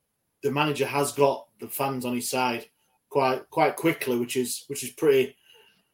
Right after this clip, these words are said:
pretty good thing to do. I think per-, I don't know, but I think ninety-nine percent of, of fans are right behind him still.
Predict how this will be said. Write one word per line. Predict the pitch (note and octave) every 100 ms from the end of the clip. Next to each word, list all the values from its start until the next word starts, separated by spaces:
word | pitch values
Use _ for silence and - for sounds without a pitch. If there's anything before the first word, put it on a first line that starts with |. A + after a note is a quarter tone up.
| _ _ _ _
pretty | F3 C#3 B2 -
good | E3+ D#3 - _
thing | C#3 C3+
to | C#3+
do. | F3 G3 A#2 A#2+
I |
think | C3 F3+ D#3 _ _ - - _ - C3+ -
per-, | - C3+ D3 - A#2
I |
don't | D3+ D3 -
know, | C#3+ D3 - A#2 -
but | D3 D3
I | C#3+
think | D#3+ C3+
ninety-nine | D3 D3+ C#3+ D3+ D3+ C#3+
percent | - B2+ D#3 E3+
of, | B2+ B3 - _ _ _ _ _ -
of | B2
fans | - C#3 D#3 D#3
are | C3
right | C3+ C#3
behind | C3 C3+ D3
him | D#3+
still. | D#3 - D#3 F3+